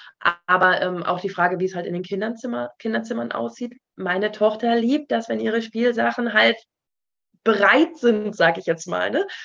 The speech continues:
Wenn die nicht in Kisten und Kartons sind, sondern wenn die Hunde der Paw Patrol schon irgendwie überall verteilt sind für den nächsten Einsatz. Und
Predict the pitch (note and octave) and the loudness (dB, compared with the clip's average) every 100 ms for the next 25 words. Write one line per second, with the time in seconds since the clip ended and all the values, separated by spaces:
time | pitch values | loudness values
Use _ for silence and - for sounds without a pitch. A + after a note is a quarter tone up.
0 | - A3 A3 A3+ G#3+ A#3+ C#4+ A3+ A3+ C4 | 0 4 4 4 4 2 2 0 0 0
1 | C4+ - A3+ G#3+ A3 G#3+ G#3 G#3 G3+ A#3 | 0 0 -2 0 -2 2 4 4 2 -2
2 | C4+ A#3+ G#3+ A3+ A3 G#3+ A#3 A#3 F3+ - | 0 2 4 2 4 2 2 -2 -6 -4
3 | A#3 A#3 - - _ - - _ C4 C4 | -2 -2 -4 -10 _ -20 -20 _ 2 4
4 | C4 A#3 A3+ - A#3 A#3+ B3+ - B3 B3+ | 6 6 4 4 2 2 -2 2 6 6
5 | B3 - A#3+ A#3+ A3+ A#3 A#3 A3 A#3+ A3+ | 4 -2 -2 0 0 0 -2 -4 -4 0
6 | A#3+ A#2+ A3+ A#3 - G#3+ A3+ A#3 A3+ A3 | 2 4 4 0 -2 0 0 -2 -4 -4
7 | G#3+ G#3+ A3 A3 G#3 - A3+ A#3 A#3 A#3 | -4 -4 -6 -6 -4 -2 -2 -2 -4 -4
8 | G#3 G3+ | -10 -10